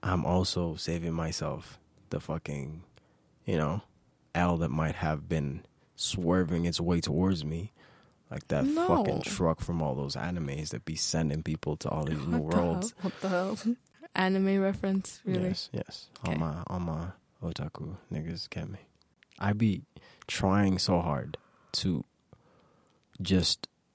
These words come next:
Speaker 1: keep the both of us at safe positions with my, "If you want to, you
Speaker 2: No,
Speaker 1: can come
Speaker 2: that's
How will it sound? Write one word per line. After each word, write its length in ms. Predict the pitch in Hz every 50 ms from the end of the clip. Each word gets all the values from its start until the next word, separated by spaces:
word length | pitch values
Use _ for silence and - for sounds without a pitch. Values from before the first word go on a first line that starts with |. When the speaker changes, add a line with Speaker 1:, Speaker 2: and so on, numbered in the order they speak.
| _ _ _ _ _ _ _ _ _ - - - - - - - -
Speaker 1:
keep 420 | - - 117 113 - - - -
the 100 | - 92
both 340 | 80 82 92 95 101 98 -
of 120 | 90 73
us 200 | 73 73 87 - -
at 280 | - 87 82 - - -
safe 400 | - - 92 80 87 - - -
positions 640 | - - 180 - 208 190 - - 76 69 69 76 78
with 260 | 82 85 82 - -
my, 380 | 85 82 85 82 76 78 78 - _ _ _ _ _ _ _ -
"If 180 | - - -
you 120 | 90 85 -
want 340 | 82 82 73 73 87 104
to, 300 | - - - - - - 117 _ _ _ - - - - - _ _ -
you 60 | 262
Speaker 2:
No, 20 | 277
Speaker 1:
can 120 | 302 330
come 200 | 330 302 254 226
Speaker 2:
that's 220 | 226 240 254 269